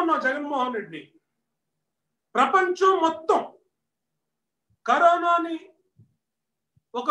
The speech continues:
భయంకరమైనటువంటి వైరస్ ఇది, దీని బారిన పడితే ప్రాణాలు పోయే ప్రమాదం ఉంది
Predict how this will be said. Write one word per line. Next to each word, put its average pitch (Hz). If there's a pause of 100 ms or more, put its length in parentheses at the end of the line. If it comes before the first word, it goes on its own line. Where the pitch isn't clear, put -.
(140)
భయంకరమైనటువంటి 302 (1500)
వైరస్ 277
ఇది, 269 (840)
దీని 302
బారిన 320
పడితే 294 (1600)
ప్రాణాలు 302 (140)
పోయే 302 (100)
ప్రమాదం 277
ఉంది 262